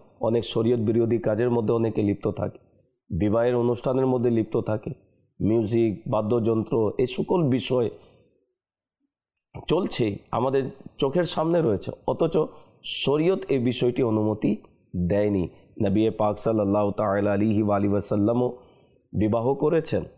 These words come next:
এবং করে আমাদেরকে শিখিয়েছেন, দেখিয়েছেন যে কিভাবে আল্লাহর সন্তুষ্টির জন্য আপনি বিবাহ করবেন। তো খাদিজাতুল কুবরা রাদিয়াল্লাহু তাআলা আনহা,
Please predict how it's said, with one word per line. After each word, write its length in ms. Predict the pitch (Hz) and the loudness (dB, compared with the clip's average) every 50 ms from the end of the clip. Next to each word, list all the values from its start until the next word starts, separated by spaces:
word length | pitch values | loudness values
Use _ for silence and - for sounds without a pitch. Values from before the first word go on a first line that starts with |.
| _ _ _ _ _ _ _ _ _ _ _ _ _ _ - | _ _ _ _ _ _ _ _ _ _ _ _ _ _ -4
এবং 220 | 104 104 113 107 98 | -2 -2 -2 -2 -2
করে 200 | - 120 127 147 | -2 0 0 0
আমাদেরকে 480 | 151 147 151 139 143 147 151 - 165 160 | 0 0 0 0 0 -2 0 -2 -2 -2
শিখিয়েছেন, 800 | 156 - - 139 131 - - - 180 170 175 - 139 123 113 | 0 0 0 0 -2 0 0 0 0 0 0 0 0 0 2
দেখিয়েছেন 640 | 98 113 123 120 - 156 170 175 - - 139 117 - - - - _ _ _ _ _ _ | 2 0 0 0 0 0 0 0 2 0 0 -2 -2 -4 -8 -16 _ _ _ _ _ _
যে 140 | - 156 110 | -2 -2 -2
কিভাবে 460 | 101 - - 147 147 135 127 123 131 | 0 0 0 0 2 2 2 2 2
আল্লাহর 280 | 123 110 110 113 120 120 | 2 2 2 2 2 0
সন্তুষ্টির 680 | 113 - - 113 113 101 - 131 - - - 160 139 | 0 -2 -2 -2 -2 -2 -2 -4 -4 -2 -2 -2 0
জন্য 360 | 156 135 127 131 139 156 - - - - - _ _ - _ _ _ _ _ | 0 0 2 2 2 0 -2 -4 -10 -18 -20 _ _ -20 _ _ _ _ _
আপনি 440 | - 104 98 - 104 107 101 95 - - - _ _ _ _ - | -6 -6 -2 0 0 0 0 0 -2 -6 -14 _ _ _ _ 0
বিবাহ 380 | 101 98 107 95 104 95 101 104 | 0 2 2 2 0 0 0 -2
করবেন। 440 | 90 - 101 90 90 82 90 85 80 - - - _ _ _ _ _ _ _ _ _ _ _ _ _ _ _ _ _ _ _ _ _ | -2 -2 -2 -2 0 0 0 -2 -2 -4 -12 -20 _ _ _ _ _ _ _ _ _ _ _ _ _ _ _ _ _ _ _ _ _
তো 80 | - | -6
খাদিজাতুল 540 | 110 - 110 104 127 139 135 143 139 147 127 | -4 -4 -2 0 0 0 0 0 0 -2 -2
কুবরা 280 | 107 143 131 151 151 151 | 0 0 0 2 2 2
রাদিয়াল্লাহু 520 | 143 123 120 120 113 110 113 120 123 120 | 2 2 2 2 2 2 2 2 0 0
তাআলা 480 | - - 117 107 104 113 120 120 120 117 | 0 0 0 2 2 2 2 2 2 2
আনহা, 500 | 110 104 101 82 95 110 120 117 92 | 2 0 0 0 0 0 2 0 0